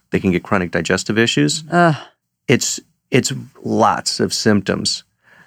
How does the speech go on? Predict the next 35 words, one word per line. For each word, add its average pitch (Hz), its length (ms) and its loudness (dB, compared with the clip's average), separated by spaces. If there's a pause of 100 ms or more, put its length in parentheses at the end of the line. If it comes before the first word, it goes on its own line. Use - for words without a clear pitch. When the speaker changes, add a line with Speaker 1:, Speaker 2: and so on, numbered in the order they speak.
(120)
Speaker 1:
S-, - 200 -6 (280)
Speaker 2:
So - 160 4
Speaker 1:
yeah. 196 60 6
Speaker 2:
how 202 580 4
high 175 680 0
up 160 200 0
on 147 180 2
the 147 100 4
list 143 480 0
of 135 220 2
your 135 720 2 (320)
potential 139 640 -2
diagnoses 127 760 -2
is 123 220 -2
mold? 123 380 -2
Like, 135 160 2
is 123 140 0
this 135 180 -2
one 135 80 2
of 123 80 0
the 120 60 -2
first - 240 0
things 208 160 0
you 202 60 0
check 214 200 0
for, 185 280 4
or - 40 0
is 135 80 0
this 135 160 -2
often 131 300 0
one 123 100 -2
of 120 60 -6
the 120 80 -6
last 123 260 0
things? - 480 -12